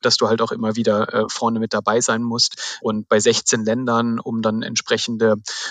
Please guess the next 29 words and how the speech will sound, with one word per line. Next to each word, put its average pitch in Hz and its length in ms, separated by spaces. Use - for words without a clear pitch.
Cost-Revenue-Ratios, 110 1300
ähm, 110 360
äh, 113 100
optimal 110 580
zu - 160
allokieren, 117 800
musst 110 320
du 113 80
halt 104 160
super - 500
viel - 240
machen. - 280
Auf - 220
der 139 120
anderen 143 360
Seite, 139 400
und 110 160
das 104 160
haben 117 100
wir 110 80
dann 107 220
gemacht, 104 440
haben 113 220
wir 110 360
bei 104 120
Douglas 135 460
ein 107 200
Team 139 360
von 110 580